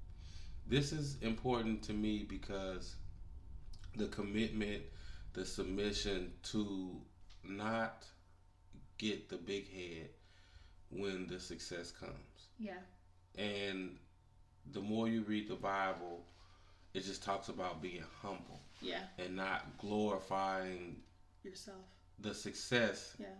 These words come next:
Speaker 1: in yourself, and really understanding and knowing that, you know, God wanted you to have this, and this is why you have it. He knows your desires. He knows the hairs on your head. He knew you before you were born. And so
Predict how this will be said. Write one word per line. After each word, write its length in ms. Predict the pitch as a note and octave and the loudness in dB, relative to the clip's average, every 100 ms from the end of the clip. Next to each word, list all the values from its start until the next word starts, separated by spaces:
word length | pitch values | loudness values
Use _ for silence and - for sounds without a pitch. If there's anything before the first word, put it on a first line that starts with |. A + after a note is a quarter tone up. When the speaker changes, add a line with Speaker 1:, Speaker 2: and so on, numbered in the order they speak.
| - | 0
Speaker 1:
in 160 | G#2+ G#2+ | 2 2
yourself, 600 | G3+ F#3 - A#2+ G#2 F2 - - - - - - - | 0 -2 6 6 6 2 -8 -18 -20 -18 -18 -18 -8
and 180 | F#2+ F#2 | -2 0
really 300 | F#2+ G#2 G2 | 2 2 2
understanding 720 | - G2+ F#2 - G2+ G2+ F#2+ F#2 | -2 -2 -2 0 0 2 0 0
and 120 | F2+ | -2
knowing 380 | G2 G#2 G2 F2+ | 0 0 0 0
that, 320 | F2+ F2 E2+ | 0 0 -2
you 120 | F2 | -4
know, 300 | F#2 E2+ E2 - - | -4 -2 -4 -6 -4
God 400 | G2+ G2 F#2 F2 | 2 4 4 2
wanted 320 | F#2+ F#2 F2+ | 0 -2 -2
you 100 | F#2+ F2 | -6 -6
to 80 | |
have 400 | E2+ G2+ G2+ G2+ | -6 -8 -8 -8
this, 200 | F#2+ F2 | -6 -6
and 100 | - | -6
this 140 | G2 G2+ | -6 -4
is 120 | A2 | -4
why 200 | A2 A#2+ | -4 -4
you 140 | A#2+ A#2+ | -2 -2
have 280 | C3+ D3+ | -2 -2
it. 120 | C3+ - | -4 -2
He 80 | A2+ | 2
knows 540 | A2+ A2+ B2 C3 C3 - - - - | 6 6 6 4 0 -10 -14 -12 -10
your 140 | - F2+ | -4 -4
desires. 840 | D#2+ E2+ G#2+ A2+ A2+ A2+ A2 - - - - - | -4 2 6 8 6 4 0 -4 -12 -18 -14 -2
He 100 | G#2 | 0
knows 300 | G2+ G2 F#2+ | 2 0 -2
the 100 | F2+ | -4
hairs 340 | G2 F#2+ F2+ E2+ | 0 0 0 -2
on 120 | D#2+ | -6
your 120 | D#2 | -8
head. 400 | F2 G2 G2+ G2 | -4 0 2 0
He 120 | G2+ G2+ | -2 -4
knew 240 | G2+ G2 | -4 -6
you 200 | G2+ G2 | -4 -4
before 360 | F#2+ F#2 E2+ E2+ | -6 -6 -6 -4
you 120 | D#2+ | -6
were 300 | - D2+ G2+ | -8 -6 2
born. 400 | A2 A2+ A2 G#2+ G#2+ - - - - | 4 6 4 0 -4 -14 -16 -10 -4
And 100 | F#2 | 0
so 480 | G#2 G2+ F#2+ F2 | 2 4 2 0